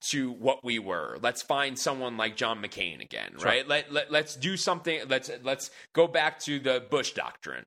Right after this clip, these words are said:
Speaker 1: right?
Speaker 2: Mm-hmm.
Speaker 1: Then I wouldn't, I don't think I'd be saying this. I would say, "Okay, that was a fringe thing," but it, it is only escalated since then. And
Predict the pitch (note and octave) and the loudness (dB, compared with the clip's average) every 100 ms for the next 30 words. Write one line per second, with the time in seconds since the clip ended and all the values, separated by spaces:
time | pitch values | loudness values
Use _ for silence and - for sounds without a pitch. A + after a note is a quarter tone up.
0 | - G#2 A#2+ C#3+ C#3 F3+ - - G#3 B3+ | -2 4 4 2 -4 -10 -16 4 6 6
1 | A#3+ - F#3 G#3+ C4 C4 G3 B3 C4 C4 | 0 2 6 6 2 0 2 2 0 0
2 | A#3 F#3 F#3 - B3 F3 G#2 A#1 - A#2 | 0 0 -2 0 0 -2 -6 -8 -2 0
3 | C3+ C3 E3 D#3 D#3 C#3 D#3 D#3+ E3 E3 | 0 2 4 4 2 0 0 0 -2 -4
4 | - D#3+ E3+ E3+ D#3 F#3+ E3+ - - - | -4 0 0 0 -2 -2 -2 -4 -4 4
5 | F3+ E3+ - F3 F3 - G3 F3+ F#3+ F3+ | 4 2 -4 -4 -2 -2 -4 -2 -2 -2
6 | A3 C#4+ D#4 - B2 - - A#2+ D#2+ - | -2 -4 -4 -2 -2 -2 -4 -4 -4 -6
7 | A1+ - - D#2+ - F2+ B1+ - D3+ E3+ | -12 -10 -10 -8 -8 -6 -6 0 0 0